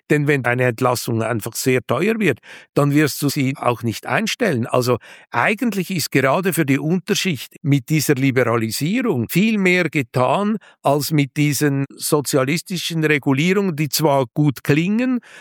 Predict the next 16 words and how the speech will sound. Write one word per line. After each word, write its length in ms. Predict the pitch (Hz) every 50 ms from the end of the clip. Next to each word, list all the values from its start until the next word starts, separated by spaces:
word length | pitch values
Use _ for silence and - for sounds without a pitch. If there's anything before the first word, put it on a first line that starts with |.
| - _ _ -
aber 400 | 143 156 156 135 151 143 147 - -
letztlich 600 | 135 127 139 156 - - - 170 151 131 - 120
jene 360 | 127 120 135 139 131 127 117
schützen, 460 | - - 135 135 - - - 127 110
die 180 | 107 123 117 113
einfach 380 | 110 110 - 127 120 - -
eine 240 | - 120 120 113 110
Stelle 440 | - - - 135 135 131 127 123 104
haben, 380 | 101 101 117 - 277 294 285 - 233
die 160 | 190 170 139
kann 180 | - 143 139
man 160 | 139 131 139 127
dann 140 | 127 127
nicht 240 | 135 165 180 - -
mehr 100 | 190 196 180
kündigen. 540 | - - 175 160 165 233 208 226 226 226